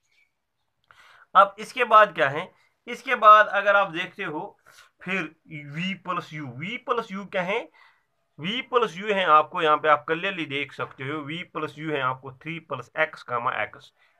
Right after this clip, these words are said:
three plus X, comma X। जब आप यहाँ पे दे दो, अगर आप यहाँ पे X को value देते हो zero, for example X का वैल्यू देते हो ज़ीरो, तो ये आएगा आपको, जब आप X का value zero दे दोगे, यहाँ पे आएगा आपको three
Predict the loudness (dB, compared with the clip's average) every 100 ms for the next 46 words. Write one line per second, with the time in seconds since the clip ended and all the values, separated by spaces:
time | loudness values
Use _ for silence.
0 | _ -10 -8 -4 -4 -2 -2 -4 -4 2
1 | 6 6 4 -4 _ _ -4 -4 -6 -18
2 | -20 _ 4 6 6 4 2 4 4 4
3 | 0 -4 -4 -4 -2 0 2 2 2 2
4 | -4 -2 -2 -2 -4 -10 -6 -6 -6 -8
5 | -10 -8 -8 -8 -8 -10 -6 -2 -2 -2
6 | -8 -6 -6 -8 -8 -8 -8 -10 -12 -14
7 | -12 -12 -12 -12 -14 -16 -20 -20 _ -8
8 | -4 2 4 4 4 2 2 2 2 2
9 | 0 -2 -4 -2 -2 0 -4 -6 -6 -6
10 | -4 -4 -4 -6 -6 -6 -8 -14 _ -4
11 | 0 0 0 0 2 0 2 2 0 -8
12 | -10 -10